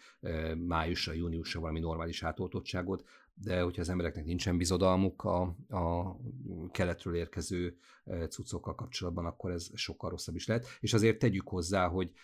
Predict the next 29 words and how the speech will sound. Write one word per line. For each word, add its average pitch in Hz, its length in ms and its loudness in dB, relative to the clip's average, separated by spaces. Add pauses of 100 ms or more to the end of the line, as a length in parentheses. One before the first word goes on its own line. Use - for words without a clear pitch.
annak 92 320 0
ellenére, 92 280 0
hogy 90 160 -2
én 101 160 0
személy 90 320 0
szerint 85 460 -4
egyébként 87 440 -4
a 90 100 -8
kínai 85 380 -2
orvostudományban 82 1080 -4
is, 82 160 -6
meg 82 160 -8
az 90 100 -4
orosz 87 240 -6
orvo-, 92 180 -6
orvostudományban 87 560 -6
is 90 60 -8
alapvetően 90 600 -4
bízok, 92 340 -2
és - 100 -8
azt 87 140 -6
gondolom, 85 300 0
hogy 82 140 -2
vannak 82 300 0
megfelelő 87 420 -6
eszközök 90 360 -8
és - 100 -6
szakemberek 92 560 -6
ott, 113 180 0